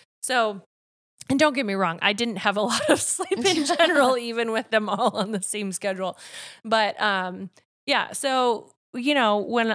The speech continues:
Speaker 1: I encountered my four-year-old stepdaughter, um,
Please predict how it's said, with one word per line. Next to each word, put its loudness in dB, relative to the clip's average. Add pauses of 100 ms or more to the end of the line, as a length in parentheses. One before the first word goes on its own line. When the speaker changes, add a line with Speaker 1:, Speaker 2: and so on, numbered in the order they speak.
Speaker 1:
I 0
encountered -4
my -8
four-year-old -4
stepdaughter, -6 (260)
um, -10